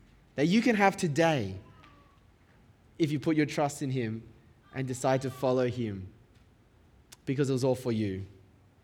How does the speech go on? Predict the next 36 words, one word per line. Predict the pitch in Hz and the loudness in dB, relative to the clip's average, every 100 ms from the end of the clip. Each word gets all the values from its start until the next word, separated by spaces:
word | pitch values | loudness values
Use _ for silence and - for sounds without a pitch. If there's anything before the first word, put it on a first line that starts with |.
| _ - - - | _ -20 -20 -10
Well, | 156 180 | 2 8
that | 262 | 8
was | 247 | 8
chapter | 233 170 175 | 6 4 2
fifteen. | 160 - 131 107 | -2 -2 -2 0
That's | 131 147 | -2 0
the | 165 | -4
climax. | 156 151 143 107 107 | -2 0 2 0 2
Now, | 170 165 - - | 2 2 -4 -2
in | 196 | 2
chapter | 262 285 262 | 2 2 0
sixteen, | - - 285 277 - 277 277 190 180 226 240 - - - - - _ _ _ _ _ _ _ _ | -2 2 2 0 0 4 6 6 6 2 -2 -8 -20 -20 -20 -20 _ _ _ _ _ _ _ _
the | 147 208 | 6 6
victory | 170 277 254 - 233 | 8 6 6 4 6
of | 214 180 | 6 6
Jesus | 208 247 233 170 156 113 - - - | 6 8 6 6 2 0 -14 -20 0
is | 196 196 | 0 2
confirmed, | 220 190 - 247 262 226 151 113 107 - - - _ _ - _ _ _ | 0 0 4 6 8 6 6 2 -4 -10 -14 -20 _ _ -20 _ _ _
because | 240 233 226 | 4 6 6
three | - 214 | 6 8
days | 247 277 220 | 10 10 8
later, | 190 190 | 10 10
as | 202 | 8
we | 240 | 6
read, | 220 175 | 6 8
the | 190 | 8
tomb | 226 - 247 233 226 226 | 2 0 4 6 6 4
is | 226 - | 0 0
empty, | 220 254 - 175 | 2 2 2 -2
just | 120 180 180 190 | 0 2 2 4
as | 214 214 | 2 4
Jesus | 190 185 175 | 2 2 0
said | 190 180 | 2 4
it | 160 | 4
would | 135 123 | 0 0
be. | 123 107 | -2 -2